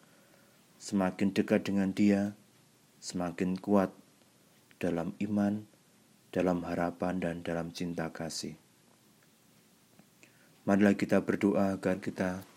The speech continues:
senantiasa kuat dalam perjuangan kita untuk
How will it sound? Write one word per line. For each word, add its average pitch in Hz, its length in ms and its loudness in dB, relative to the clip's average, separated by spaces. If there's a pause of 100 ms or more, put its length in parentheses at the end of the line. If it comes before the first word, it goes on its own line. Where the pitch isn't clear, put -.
(720)
senantiasa 92 880 -2 (480)
kuat 101 320 6
dalam 95 240 2
perjuangan 95 640 2
kita 95 480 -2 (720)
untuk 110 560 2